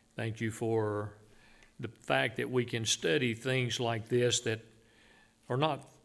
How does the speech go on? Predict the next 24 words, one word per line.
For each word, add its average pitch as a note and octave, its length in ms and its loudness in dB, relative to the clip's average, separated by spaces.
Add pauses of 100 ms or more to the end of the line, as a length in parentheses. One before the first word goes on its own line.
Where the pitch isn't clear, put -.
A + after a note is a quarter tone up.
(680)
necessarily C3+ 720 4
totally C3 480 2
clear C#3+ 480 4
in A#2 120 0
our B2 200 0
minds, A2+ 640 0
but, A2 380 -2 (1080)
Father, A#2+ 680 0 (920)
over C#3+ 240 4
the B2 100 0
course D3+ 340 0
of A#2 160 -4
time, A#2 440 -2
we A2+ 140 -2
pray A#2 260 -2
that A2 300 -6
you B2+ 220 0
will A2+ 200 -2
increase A2+ 520 0
our A2 220 -2
understanding A2 840 -4
and A2 120 -6
our A2 120 -6
knowledge A2 760 -4